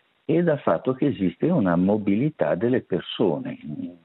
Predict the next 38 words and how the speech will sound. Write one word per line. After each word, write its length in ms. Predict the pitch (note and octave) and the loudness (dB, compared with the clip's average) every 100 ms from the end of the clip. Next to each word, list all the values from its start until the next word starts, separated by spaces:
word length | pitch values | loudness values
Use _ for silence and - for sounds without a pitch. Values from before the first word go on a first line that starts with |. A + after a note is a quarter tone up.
| _ - | _ -8
Il 300 | D2+ D2+ D#2+ | -4 0 2
mezzo 400 | F#2+ E2+ F#2+ F#2 | 2 2 0 2
nuovo 800 | F#2 F#2 F2+ D#2 D#2 D2 C#2 | 4 4 2 2 0 0 -2
è 380 | C2 D#2+ D#2+ D2 - | -2 0 0 0 -6
il 280 | D2+ D2 C#2+ | -8 -8 -4
vapore 520 | D#2 - F2 F2 F2+ | -4 -2 0 2 2
acqueo, 600 | C#2+ - - C3 F3 G3 | 0 -6 -2 0 0 -2
che 120 | - | -2
mette 320 | D#2+ D#2 - E2 | -2 -2 -4 -4
in 80 | |
funzione 800 | D2 - F2 - G2 F#2+ D#2 D2 | -4 -6 -8 -2 2 2 0 -2
da 140 | D2 D2+ | -2 -2
inizio 600 | D2+ E2+ E2+ - C#2+ D2 | 0 0 0 -4 -6 -6
Ottocento 840 | - C3+ - D2+ D2+ D#2 - B2+ | -4 -4 -2 -4 -4 -6 -4 -2
il 160 | E2+ - | -2 -2
treno, 640 | F2 D2+ C#2 C#2+ C3 E2+ - | -4 -2 -4 -2 -2 -2 -4
eh, 220 | G2 F2+ - | -6 -6 -4
ferrovia, 760 | E2+ E2 G2 F2 C2 - - - - - _ _ | -2 0 0 -2 -2 0 -2 -4 -20 -20 _ _
e 220 | C3 E3 | 0 2
il 80 | D3 | 2
battello 540 | F2+ - - - C3+ | 0 -4 -2 -4 -2
a 20 | D2 | -2
vapore. 640 | C#3 - F#2+ F#2+ - - - _ _ - | -2 -4 -8 -8 -14 -20 -20 _ _ -4
E 160 | D#3 G3 | -2 0
in 100 | G3 | -2
più 280 | D3+ D3+ A3 E4 | 2 2 2 -2
lo 240 | - G#2 G#2 | 0 0 2
sviluppo, 1040 | G#2+ A#2+ C3 C#3 _ _ - F#2+ C#2+ D2+ | 2 2 2 0 _ _ -2 0 2 0
direi, 500 | D2 D2+ E2 F2 E2+ | 0 2 2 2 2
decisivo 760 | D#2+ D#2+ - B2+ G2+ E2+ G#2+ D3 | 0 -2 0 0 2 0 2 2
è 80 | F2+ | 2
dato 340 | F2 E2+ F2 | 0 0 -2
a 80 | D2+ | 0
metà 380 | E2 E2 G#2 F2 | 0 0 0 -2
Ottocento 840 | - C#3+ D#3 - D#2 E2 - D3+ | -2 -4 -2 -2 0 -2 0 2
dalla 300 | A2 G#2 A2 | 2 2 2
nascita 720 | B2+ B2+ F#2 - F2+ D#2 C#2+ | 4 2 0 -2 -2 0 0
del 260 | D2 D#2 | 0 -2